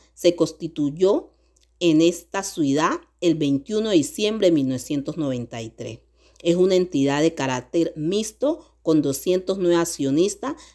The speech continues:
la cual el setenta por ciento es privado.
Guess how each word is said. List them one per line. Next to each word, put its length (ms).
la 280
cual 380
el 140
setenta 560
por 160
ciento 360
es 120
privado. 640